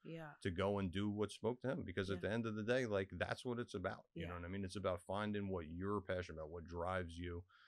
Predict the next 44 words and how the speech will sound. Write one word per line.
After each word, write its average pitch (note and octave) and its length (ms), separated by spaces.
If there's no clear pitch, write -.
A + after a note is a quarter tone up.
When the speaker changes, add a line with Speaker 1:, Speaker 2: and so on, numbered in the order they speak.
Speaker 2:
Um, G2 240
and G#2+ 120
that's - 160
what D#3 120
I - 20
try D3 220
to C#3 60
instill C3 420
in B2 60
my A#2 140
daughters - 480
is, F2+ 120
like, G2 180
I'm G2+ 160
Speaker 1:
Mm-hmm. - 0
Speaker 2:
not, G#2+ 240
I'm A#2 160
not B2 160
a A2 60
high A2 240
pressure. G#2+ 400
I, A2+ 140
I - 20
have A#2 100
high A2 280
expectations G#2+ 1000
for G#3+ 200
you, G#3+ 160
Speaker 1:
Mm-hmm. A#3 100
Speaker 2:
especially G3+ 340
if F#2 40
you're F#2 140
gonna D#2+ 80
say G2 320
that F2 140
you're F#2 160
gonna E2+ 180
do E2+ 240
something. - 380
I F2+ 140
Speaker 1:
Yeah. - 20
Speaker 2:
expect F#3+ 400
you F2+ 120
to D#2 140